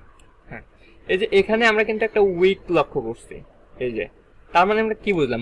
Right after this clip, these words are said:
মার্কেটটা এখানে ওপেনিং হয়েছে। মার্কেটটা কোথায় ওপেনিং হয়েছে? মার্কেটটা এই লেভেলে ওপেনিং হয়েছে। মার্কেটটা এই লেভেলে ওপেনিং হওয়ার পরে মার্কেটটা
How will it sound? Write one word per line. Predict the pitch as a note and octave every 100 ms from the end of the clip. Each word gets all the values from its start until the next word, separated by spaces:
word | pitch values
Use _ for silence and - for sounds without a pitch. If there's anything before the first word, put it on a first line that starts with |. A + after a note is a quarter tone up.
| B2
মার্কেটটা | D3+ E3 G#3 - A3+ A#3+ - F3+
এখানে | G#3 A3 A#3 E3+
ওপেনিং | G3+ G#3 G#3+ F3
হয়েছে। | C#3 - F2 - - _ - C#3
মার্কেটটা | D#3 F3+ G3+
কোথায় | G3 G3+ G#3
ওপেনিং | G#3+ G#3+
হয়েছে? | G#3 D#3 C3+
মার্কেটটা | C#3 F3 G#3+ D#3 F3+
এই | G3+ F#3
লেভেলে | F3 G3 G#3
ওপেনিং | E3+ F3+ F#3+ F3+
হয়েছে। | D3+ B2+ G2+ - - - -
মার্কেটটা | C#3 D3 - F3+
এই | F#3
লেভেলে | G3+ G#3+ A3 G3+
ওপেনিং | G3 G#3+ F#3
হওয়ার | E3 F#3 F#3+
পরে | F3+ C3+ F#3 - _ -
মার্কেটটা | D3 D#3 F#3 G#3